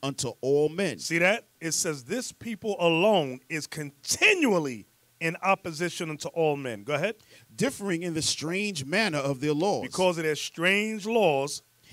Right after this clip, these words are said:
Speaker 1: And evil affected to our state.
Speaker 2: And those, these people are evil affected to our state.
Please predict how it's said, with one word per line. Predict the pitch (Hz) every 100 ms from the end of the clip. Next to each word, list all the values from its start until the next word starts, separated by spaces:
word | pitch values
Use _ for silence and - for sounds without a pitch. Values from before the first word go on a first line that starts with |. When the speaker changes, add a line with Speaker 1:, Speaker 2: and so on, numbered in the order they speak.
| -
Speaker 1:
And | 156 160 -
evil | 190 254 196
affected | 170 - 254 - 156
to | - - 208
our | 285 147
state. | - - 120
Speaker 2:
And | 165 160
those, | 190 190
these | 190 254 -
people | - 226 190
are | 165 185
evil | 240 214 185
affected | - - 277 277 170 143
to | 165
our | 143 131
state. | - - 135 156